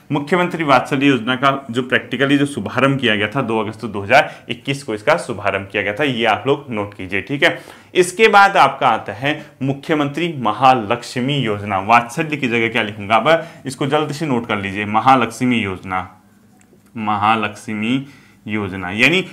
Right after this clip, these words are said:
मुख्यमंत्री महालक्ष्मी योजना, इसको जल्दी से नोट कर लीजिए आप, स्क्रीनशॉट ले लीजिए, ठीक है। ये देखिए मुख्यमंत्री महालक्ष्मी योजना क्या है,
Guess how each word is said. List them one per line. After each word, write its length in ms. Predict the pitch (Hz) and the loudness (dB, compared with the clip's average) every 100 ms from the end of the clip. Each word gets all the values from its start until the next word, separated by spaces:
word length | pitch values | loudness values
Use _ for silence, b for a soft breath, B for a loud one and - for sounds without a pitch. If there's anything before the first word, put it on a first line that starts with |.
| B 143 | B -4
मुख्यमंत्री 600 | 143 165 185 190 208 208 | -2 2 2 2 0 2
महालक्ष्मी 560 | 135 135 139 143 175 | 4 4 2 0 0
योजना, 300 | 165 139 156 | 2 2 2
इसको 300 | 190 147 - | 2 0 -4
जल्दी 280 | 147 160 156 | 2 2 0
से 120 | 151 | -2
नोट 200 | 151 127 | 0 0
कर 120 | 127 | 0
लीजिए 240 | 110 107 131 | 0 2 0
आप, 80 | 135 | 0
स्क्रीनशॉट 460 | - 123 117 110 | -2 -4 -2 -2
ले 120 | 104 | -2
लीजिए, 240 | 101 101 104 | -4 -4 -6
ठीक 220 | 104 131 | -6 0
है। 180 | 170 B B B | 0 B B B
ये 100 | 143 | 4
देखिए 240 | 143 135 139 | 4 4 4
मुख्यमंत्री 540 | 135 135 170 160 180 | 4 2 -2 0 0
महालक्ष्मी 560 | 170 117 123 135 147 151 | 0 0 0 0 0 2
योजना 320 | 131 107 131 | 2 2 0
क्या 240 | 135 120 | 0 0
है, 220 | 92 98 | 0 -4